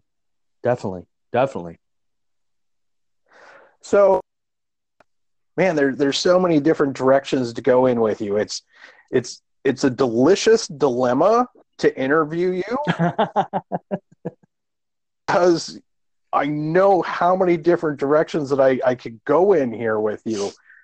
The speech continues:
Speaker 2: Um, yeah,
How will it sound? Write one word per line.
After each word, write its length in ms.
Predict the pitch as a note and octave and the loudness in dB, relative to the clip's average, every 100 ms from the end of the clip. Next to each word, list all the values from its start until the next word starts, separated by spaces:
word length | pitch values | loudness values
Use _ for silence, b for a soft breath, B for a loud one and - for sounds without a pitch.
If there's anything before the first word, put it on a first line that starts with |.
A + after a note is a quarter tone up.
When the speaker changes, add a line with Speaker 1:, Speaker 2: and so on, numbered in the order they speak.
| b b - | b b 0
Speaker 2:
Um, 580 | D3+ D3+ C#3 A2 F#2 _ _ _ _ _ _ _ _ _ _ _ _ _ _ _ _ _ _ _ _ _ _ _ _ _ _ - | 4 4 2 0 -8 _ _ _ _ _ _ _ _ _ _ _ _ _ _ _ _ _ _ _ _ _ _ _ _ _ _ -4
yeah, 320 | D3+ A3 - | 0 0 -2